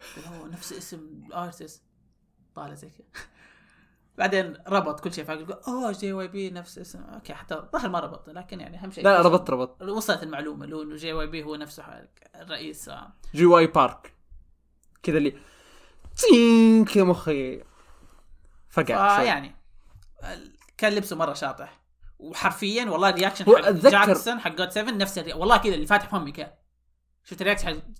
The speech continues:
Speaker 1: جاكسون كذا، والله هذا الرياكشن حقي، كنت مسوي زي كذا. وكان رهيب مرة. فيعني، راح اللي بعده.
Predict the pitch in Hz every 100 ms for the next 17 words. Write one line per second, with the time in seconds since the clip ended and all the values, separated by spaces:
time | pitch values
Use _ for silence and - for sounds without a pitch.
0 | - - - 170 185 - - - 139 156
1 | 160 170 139 143 139 151 160 147 143 196
2 | 190 190 170 170 160 147 135 _ _ _
3 | _ _ - - - 131 139 135 - 117
4 | - - - _ - - 143 143 151 139
5 | 139 - - _ _ _ 180 170 151 139
6 | -